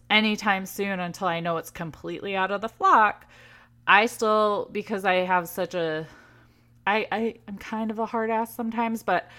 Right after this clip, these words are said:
I never wish any ill will on people's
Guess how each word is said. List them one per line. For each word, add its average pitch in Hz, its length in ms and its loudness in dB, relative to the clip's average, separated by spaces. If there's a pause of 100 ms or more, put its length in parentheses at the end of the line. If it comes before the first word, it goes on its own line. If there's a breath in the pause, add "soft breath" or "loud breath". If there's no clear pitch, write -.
(240 loud breath)
I 226 100 6
never 190 580 4
wish 160 320 -2
any 156 520 -8
ill 170 240 0
will 160 220 0
on 156 180 -2
people's 147 680 -10